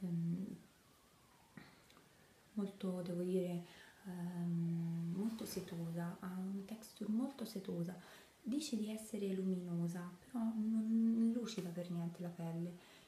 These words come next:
e devo dire che mi piace davvero moltissimo.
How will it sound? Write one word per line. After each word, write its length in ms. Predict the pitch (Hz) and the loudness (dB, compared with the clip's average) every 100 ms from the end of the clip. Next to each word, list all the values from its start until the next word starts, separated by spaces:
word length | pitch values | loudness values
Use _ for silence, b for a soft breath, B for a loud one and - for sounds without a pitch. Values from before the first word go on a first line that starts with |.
| - | -8
e 120 | 269 | -4
devo 220 | 226 220 | -2 -4
dire 380 | 277 185 185 202 | -2 -2 -2 -6
che 320 | - 185 190 - - - - - - - - | -4 -2 -2 -6 -20 -20 -20 -20 -20 -20 -12
mi 180 | - 226 | -2 -2
piace 600 | - 180 175 175 - - - | -2 -4 -6 -6 -10 -12 -8
davvero 540 | 214 - 180 170 175 | -8 -4 -2 0 -2
moltissimo. 960 | 214 175 170 - 180 170 - 196 196 | 0 0 -2 -4 -8 -6 -4 0 0